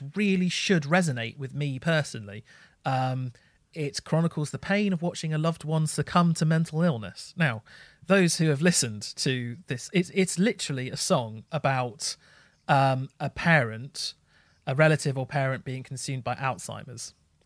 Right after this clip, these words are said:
and turning into a different person than one remembers. Now, long-time listeners of the show will know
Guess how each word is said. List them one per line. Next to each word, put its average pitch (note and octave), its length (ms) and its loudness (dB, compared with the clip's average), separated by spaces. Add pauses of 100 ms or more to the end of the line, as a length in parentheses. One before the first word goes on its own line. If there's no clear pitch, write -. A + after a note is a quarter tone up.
and B2+ 180 -2
turning B2+ 320 -2
into B2 200 -8
a A#2+ 40 -6
different C3+ 340 -6
person A#2+ 540 -6
than A#2+ 140 -4
one A#2+ 180 -8
remembers. A#2 440 -10
Now, B2+ 180 -8 (240)
long-time F3 400 2
listeners B2+ 300 -8
of A#2 60 -14
the B2+ 60 -12
show B2+ 180 -6
will B2 120 -10
know B2+ 240 -4